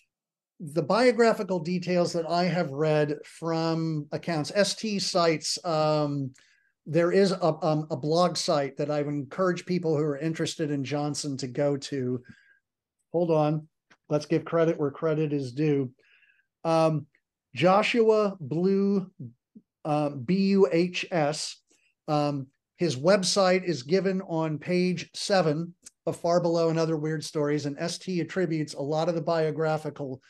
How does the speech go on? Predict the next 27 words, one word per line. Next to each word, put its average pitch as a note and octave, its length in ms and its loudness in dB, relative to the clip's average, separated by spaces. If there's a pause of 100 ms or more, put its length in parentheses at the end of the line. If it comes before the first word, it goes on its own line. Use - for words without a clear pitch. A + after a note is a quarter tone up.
(240)
information D3+ 880 -4 (600)
in F#3 260 0
his D#3 240 0
introduction D#3+ 880 -2 (140)
to F3+ 180 -2
that D3+ 260 -2
website. C#3 600 -2 (880)
Joshua, F#3 720 2
if D#3 160 -8
I C#3 300 -2 (240)
can B2 120 -10
say C#3 240 -4
his, B2+ 220 -6 (320)
his, - 260 -16 (360)
do D#3+ 140 -2
his C3+ 140 -2
first E3 320 -6
name, B2+ 220 -8 (1040)
is F#3+ 180 2
the G3+ 80 2
guy G3 360 6
who G3 180 0
went F3+ 380 2
and E3 180 0
looked E3 260 -2
at E3+ 200 -4
records. C#3+ 540 -2